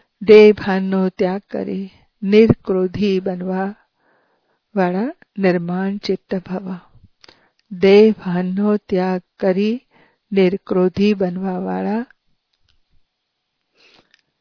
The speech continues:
નિર્માણ ચિત્ત ભવ. જે બાળકો દેહભાનનો ત્યાગ કરે છે, તેમને ક્યારેય પણ ક્રોધ નથી આવી શકતો, કારણ કે ક્રોધ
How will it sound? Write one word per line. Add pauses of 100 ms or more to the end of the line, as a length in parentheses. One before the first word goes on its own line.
(800)
નિર્માણ
ચિત્ત
ભવ. (920)
જે
બાળકો (160)
દેહભાનનો
ત્યાગ
કરે
છે, (600)
તેમને
ક્યારેય
પણ
ક્રોધ
નથી
આવી
શકતો, (440)
કારણ
કે (460)
ક્રોધ